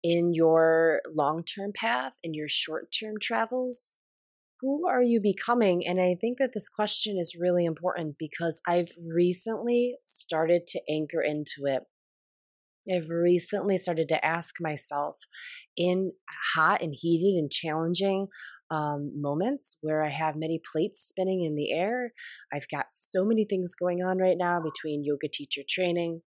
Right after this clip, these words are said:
Getting ready for this travel actually was a lot more stressful than I thought it would be.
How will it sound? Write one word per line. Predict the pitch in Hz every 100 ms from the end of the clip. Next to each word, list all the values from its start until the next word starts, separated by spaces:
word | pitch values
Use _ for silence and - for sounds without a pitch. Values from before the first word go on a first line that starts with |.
| _ _ _ _ _ -
Getting | 180 196
ready | 147 165 185
for | 147
this | 139 135
travel | - 147 147 139
actually | 98 147 - 147
was | 135 139 - - 151
a | 131
lot | 160
more | 123 147
stressful | - - 151 - 151
than | 143 139
I | 135 135
thought | 151 143
it | -
would | 143
be. | 135 147